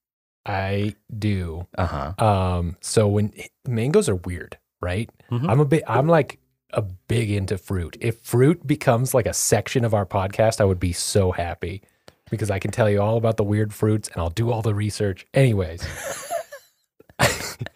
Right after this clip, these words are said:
Speaker 1: I, I'm not an expert by any means, but I will profess to be one and then hopefully be one by the, you know, seventeenth episode of this podcast.
Speaker 2: Okay, okay.
Speaker 1: Um, <laughs>
Speaker 2: It's
Speaker 1: so
Speaker 2: just, it's gonna become a fruit podcast now.
Speaker 1: Y-, yes.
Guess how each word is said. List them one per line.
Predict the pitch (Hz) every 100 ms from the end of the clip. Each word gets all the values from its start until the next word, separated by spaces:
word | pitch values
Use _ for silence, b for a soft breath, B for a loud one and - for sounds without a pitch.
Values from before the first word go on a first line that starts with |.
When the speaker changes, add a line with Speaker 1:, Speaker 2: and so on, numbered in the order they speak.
| B B -
Speaker 1:
I, | 131
I'm | 123 135
not | 143 139
an | 120
expert | 104 - 101
by | 104 98
any | 95
means, | 92 90
but | -
I | 92 98
will | 104 104 - -
profess | - - 123 117 -
to | 120
be | 104 113
one | 123 135 143
and | 117 107
then | 104
hopefully | 101 - 117 113 113 101
be | 101
one | 101 98
by | 92 87
the, | 90 87 - -
you | 123
know, | 90 92 -
seventeenth | - 110 98 - 98 87
episode | 92 104 95 90
of | 87
this | 85
podcast. | - - - - - _ b b b
Speaker 2:
Okay, | 104 107 78 92
okay. | 92 113 76 80 101
Speaker 1:
Um, | 104 101 92 92 -
<laughs> |
Speaker 2:
It's | - - 170 - 190 240 -
Speaker 1:
so | 160
Speaker 2:
just, | 101 175
it's | 135 95 -
gonna | 104
become | 92 98 85
a |
fruit | - - 90 85
podcast | - 62 - - - -
now. | -
Speaker 1:
Y-, | - -
yes. | 123 98 - -